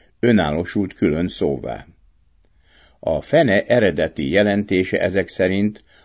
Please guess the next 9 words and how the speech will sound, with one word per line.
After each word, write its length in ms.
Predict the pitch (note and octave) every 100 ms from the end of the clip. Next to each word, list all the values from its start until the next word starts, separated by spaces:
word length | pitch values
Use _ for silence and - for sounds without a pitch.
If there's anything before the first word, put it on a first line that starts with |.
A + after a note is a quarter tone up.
| _
az 260 | A2 A#2
lehetett, 640 | F2+ D2+ F2 F2 F#2+ F2 - _
hogy 260 | _ F#2 -
fogait 580 | - A2+ E2+ D#2 D2
fenő, 600 | - F2 D#2 C#2+ D#2+ A#2+ - _ _ _ _ _ _ _ _ _ _ _
lásd 480 | - F#2 F#2 F2 F#2
például 600 | - F#2 F2 F2+ E2+ E2+
ma 220 | F2 G#2
is 340 | F2+ F#2 -